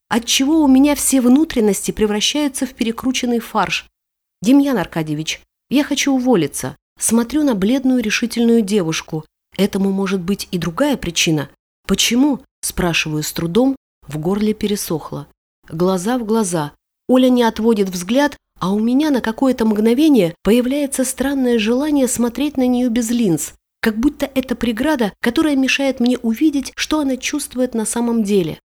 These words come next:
Если вы как следует подумаете, вы поймете, что это единственно возможное решение. Девушка складывает руки на груди, закрываясь. Понимаю, что найти новую няню будет проблематично и Косте будет сложно, но я готова сделать все, чтобы ребенок принял эти перемены.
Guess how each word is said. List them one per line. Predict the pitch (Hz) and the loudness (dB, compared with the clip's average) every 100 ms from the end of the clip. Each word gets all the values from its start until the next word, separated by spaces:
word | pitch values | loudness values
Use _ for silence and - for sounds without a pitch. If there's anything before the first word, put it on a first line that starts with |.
| - | -2
Если | 233 285 269 | 0 2 -2
вы | 269 | -4
как | - | -8
следует | - 277 247 254 | -4 0 0 0
подумаете, | - 262 339 208 156 - 147 - | 0 2 4 2 0 -4 -8 -2
вы | 247 | 0
поймете, | 320 311 311 302 - 151 - | 2 4 6 4 2 -4 -4
что | - 254 | -2 -2
это | - - 285 | -2 -2 0
единственно | 254 233 320 330 - 294 | 2 2 2 2 0 -2
возможное | 262 226 240 247 240 233 | -2 -2 -2 0 0 0
решение. | 240 - 214 151 - - _ 185 | 0 0 0 -2 -8 -16 _ -6
Девушка | 269 269 - | -4 -4 -6
складывает | 226 - 220 196 180 175 175 | -8 -4 -4 -2 -2 -2 -2
руки | 180 180 | -4 0
на | 165 | -2
груди, | 156 160 170 | 0 -2 -2
закрываясь. | 240 220 202 185 170 151 151 - _ _ _ | -2 -4 -4 -4 -4 -4 -6 -14 _ _ _
Понимаю, | 285 311 311 311 208 | 4 6 6 4 0
что | - 220 | 2 2
найти | 247 254 294 | 2 2 2
новую | 285 269 269 | 4 4 4
няню | 262 277 269 247 | 4 4 4 2
будет | 247 247 254 | 0 -2 -2
проблематично | 254 247 262 269 320 - 180 165 _ | -2 2 2 2 0 0 -4 -6 _
и | 254 | -6
Косте | 269 330 294 190 | -2 -2 0 -4
будет | 175 170 165 | -4 -6 -4
сложно, | 185 175 165 156 _ - | 0 0 0 -4 _ 2
но | 254 | 4
я | 320 | 4
готова | 320 320 311 | 2 0 0
сделать | 277 226 277 254 - | 0 0 2 0 -2
все, | - 330 339 | -4 -2 -2
чтобы | - - 254 254 | -2 -2 0 0
ребенок | 233 277 302 277 | 0 0 0 0
принял | - 294 208 - | 0 0 0 -2
эти | 175 - | -6 -6
перемены. | 165 175 175 165 156 | -2 2 4 2 0